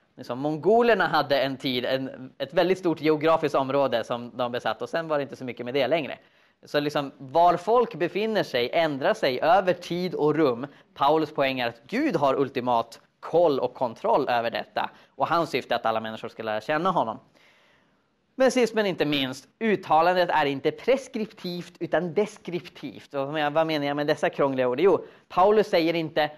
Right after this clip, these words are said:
hur det bör vara, utan hur det är.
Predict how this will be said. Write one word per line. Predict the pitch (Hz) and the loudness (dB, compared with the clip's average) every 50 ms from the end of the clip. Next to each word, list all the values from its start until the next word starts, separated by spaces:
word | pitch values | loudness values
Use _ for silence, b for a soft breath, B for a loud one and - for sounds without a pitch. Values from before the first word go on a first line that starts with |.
| - - | -14 -6
hur | - 190 185 185 165 | -2 2 2 2 4
det | 143 185 175 160 151 127 - - - | 4 4 4 2 2 -4 -10 -4 2
bör | 214 240 277 302 302 277 254 185 | 4 6 6 6 6 6 4 4
vara, | 170 143 156 139 120 110 107 107 110 - - b b b b b b b b | 2 4 4 4 4 4 2 0 -4 -6 -8 b b b b b b b b
utan | 196 202 196 202 170 165 165 | -2 0 2 2 0 0 0
hur | 123 175 190 190 190 | 0 0 2 2 2
det | 151 135 165 160 147 - - - _ _ - | 2 4 2 2 2 0 -6 -20 _ _ -4
är. | 262 294 - - - - - - | 0 0 2 0 0 -2 -6 -10